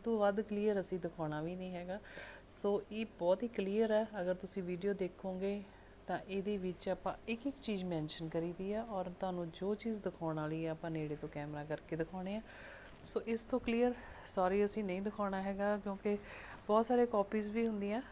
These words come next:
ਬਹੁਤ ਸਾਰੇ ਆਪਣੇ ਜਿਹੜੇ Insta ਦੇ ਉੱਪਰ ਜਿਹੜੀਆਂ ਰੀਲਸ ਵੀ ਕਾਪੀ ਕਰ ਕਰਕੇ ਪਾਉਂਦੇ ਹੈਗੇ ਆ। So ਪਲੀਜ਼ ਮੈਂ ਸਾਰਿਆਂ ਨੂੰ ਇਹੀ ਸੁਜੈਸਟ ਕਰੂੰਗੀ ਤੁਸੀਂ ਆਪਣਾ ਆਪਣਾ ਕੰਮ ਕਰੋ, ਤੁਸੀਂ ਕਿਸੇ ਨੂੰ ਵੀ ਕਾਪੀ ਨਾ ਕਰੋ। ਹਾਂ, ਆਈਡੀਆ ਜ਼ਰੂਰ ਲੈ ਸਕਦੇ ਹੋ ਕਿ ਜਿਵੇਂ ਅਸੀਂ ਬਣਾ ਰਹੇ ਹੈਗੇ ਹਾਂ, ਤੁਸੀਂ ਆਈਡੀਆ ਲੈ ਸਕਦੇ ਹੋ।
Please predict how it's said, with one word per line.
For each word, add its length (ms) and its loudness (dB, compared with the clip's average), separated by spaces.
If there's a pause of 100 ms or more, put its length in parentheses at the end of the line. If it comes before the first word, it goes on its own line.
(120)
ਬਹੁਤ 240 4
ਸਾਰੇ 280 2
ਆਪਣੇ 280 -2
ਜਿਹੜੇ 480 0
Insta 300 0
ਦੇ 100 0
ਉੱਪਰ 340 2
ਜਿਹੜੀਆਂ 280 -2
ਰੀਲਸ 320 0
ਵੀ 140 -2
ਕਾਪੀ 380 -2
ਕਰ 140 0
ਕਰਕੇ 380 -4
ਪਾਉਂਦੇ 360 -2
ਹੈਗੇ 360 -2
ਆ। 40 0
So 280 -6
ਪਲੀਜ਼ 340 -4
ਮੈਂ 160 -4
ਸਾਰਿਆਂ 300 -2
ਨੂੰ 120 -4
ਇਹੀ 120 -6
ਸੁਜੈਸਟ 400 -4
ਕਰੂੰਗੀ 320 -4
ਤੁਸੀਂ 280 -6
ਆਪਣਾ 240 -4
ਆਪਣਾ 260 -4
ਕੰਮ 280 -2
ਕਰੋ, 240 0 (880)
ਤੁਸੀਂ 440 0 (560)
ਕਿਸੇ 260 0
ਨੂੰ 160 0
ਵੀ 80 0
ਕਾਪੀ 320 0
ਨਾ 140 0
ਕਰੋ। 260 -6
ਹਾਂ, 160 0
ਆਈਡੀਆ 360 4
ਜ਼ਰੂਰ 280 2
ਲੈ 160 6
ਸਕਦੇ 380 0
ਹੋ 40 0
ਕਿ 160 -6
ਜਿਵੇਂ 280 0
ਅਸੀਂ 200 -4
ਬਣਾ 280 0
ਰਹੇ 140 2
ਹੈਗੇ 160 -2
ਹਾਂ, 80 -2
ਤੁਸੀਂ 240 -6
ਆਈਡੀਆ 300 0
ਲੈ 160 2
ਸਕਦੇ 360 -6
ਹੋ। 60 -8